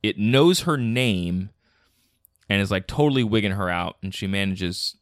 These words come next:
to, like, run away and escape. And later finds out that this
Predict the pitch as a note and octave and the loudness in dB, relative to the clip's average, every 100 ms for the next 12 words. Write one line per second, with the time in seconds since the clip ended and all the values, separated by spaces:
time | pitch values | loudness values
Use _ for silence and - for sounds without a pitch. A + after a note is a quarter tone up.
0 | - - E2+ E2+ - F#2 F2 E2+ E2 E2 | -14 -10 -8 -10 -6 -4 -2 -2 -2 -4
1 | - - D#2+ - _ _ _ _ _ _ | -10 -8 -8 -8 _ _ _ _ _ _
2 | _ _ _ - G#2+ G2+ A2 B2 A#2+ - | _ _ _ -2 -2 0 0 2 0 -2
3 | G2+ G2+ G2+ F2+ F2+ - _ _ _ _ | -2 -2 -2 -2 -2 -4 _ _ _ _
4 | _ _ G2 G2 F2+ F2 E2+ - _ - | _ _ -12 -4 -2 -2 -4 -8 _ -10
5 | E2 - - | -10 -8 -12